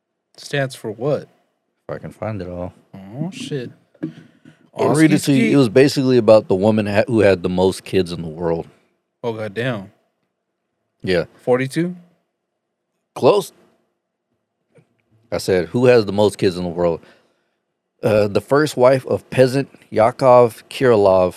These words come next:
Speaker 2: from the village of Vidins-, Vidinsky, Russia, gave birth to fifty-seven children
Speaker 1: God
Speaker 2: and a total
Speaker 1: damn.
Speaker 2: of twenty-one births. She had four sets of quadruplets, seven sets of triplets, and ten sets of twins.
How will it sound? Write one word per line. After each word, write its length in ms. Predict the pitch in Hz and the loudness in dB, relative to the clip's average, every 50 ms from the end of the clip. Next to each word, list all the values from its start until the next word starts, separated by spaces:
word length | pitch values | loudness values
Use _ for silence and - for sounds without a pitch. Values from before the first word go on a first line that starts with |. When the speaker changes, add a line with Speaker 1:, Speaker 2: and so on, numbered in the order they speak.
| - - - | -10 -20 -18
Speaker 2:
from 240 | - - 113 98 98 | -8 -6 -4 -4 -2
the 60 | 95 90 | -4 0
village 340 | 95 101 104 110 107 95 98 | 2 2 2 4 2 2 2
of 200 | 98 95 87 87 | 0 0 0 -4
Vidins-, 720 | 87 98 98 95 95 95 101 107 113 120 123 - - - _ _ _ _ _ _ _ - 101 92 _ _ _ _ - | -8 -8 -8 -8 -6 -4 -2 -2 -2 -2 -4 -8 -14 -18 _ _ _ _ _ _ _ -20 -20 -20 _ _ _ _ -8
Vidinsky, 640 | 110 98 101 98 98 107 113 123 - - - 127 113 101 | -4 -4 -2 0 0 0 0 -2 -4 -6 -6 -4 -4 0
Russia, 460 | 95 98 95 92 - - 82 80 - - - | 2 2 2 2 0 -2 -8 -12 -12 -12 -8
gave 220 | 95 98 98 90 | -4 -4 -2 -2
birth 220 | 87 104 101 95 - | 0 0 0 0 -2
to 80 | - 87 | -8 -12
fifty-seven 720 | - - 104 - - 117 113 - - - 104 95 98 92 | -10 -8 -8 -6 -6 -6 -8 -6 -4 -4 -4 -4 -4 -6
children 520 | 90 - - 101 98 85 87 85 80 73 _ _ _ _ | -8 -6 -4 -4 -4 -4 -6 -10 -14 -14 _ _ _ _
Speaker 1:
God 340 | - - 135 151 165 135 104 104 | -12 -10 -8 -6 -6 -6 -6 -4
Speaker 2:
and 100 | 98 95 | -4 -4
a 60 | 90 | -4
total 360 | - - 120 113 104 98 101 92 | -2 0 2 2 2 2 0 -4
Speaker 1:
damn. 80 | 85 135 | -4 -4
Speaker 2:
of 40 | |
twenty-one 500 | - 120 107 107 107 104 104 101 98 92 | -2 -2 0 0 0 0 -2 -2 -4 -4
births. 380 | 85 87 90 85 80 - - - _ _ _ _ _ _ _ _ _ _ | -6 -6 -6 -6 -6 -10 -18 -20 _ _ _ _ _ _ _ _ _ _
She 240 | - - - 113 101 | -14 -6 -2 -2 0
had 340 | 95 104 101 98 95 90 - | 2 2 4 4 4 2 0
four 280 | - - 135 135 139 135 | -2 -2 2 2 2 2
sets 280 | - - 127 117 - - | 2 2 2 2 2 0
of 80 | 98 | -6
quadruplets, 800 | - - 113 113 110 98 127 151 160 - 180 160 - - - - _ _ _ _ _ _ | -2 0 2 2 2 2 0 0 0 2 0 -2 -2 -4 -14 -16 _ _ _ _ _ _
seven 340 | - - 170 160 113 131 120 | -4 0 2 2 2 0 -4
sets 300 | - - 123 120 113 - | -2 0 2 2 2 0
of 120 | 104 87 - | -6 -8 -6
triplets, 500 | - 135 135 - 147 139 123 - - - - | -2 -2 -2 -2 -2 -6 -6 -6 -10 -16 -12
and 180 | - 95 90 - | -12 -12 -12 -8
ten 220 | - - 110 110 | -6 -6 -6 -4
sets 280 | - - 113 107 - - | -2 -2 -2 -2 -2 -4
of 120 | 82 - | -12 -12
twins. 520 | - - 110 101 92 85 78 78 - - | -10 -6 -6 -4 -4 -6 -8 -10 -16 -20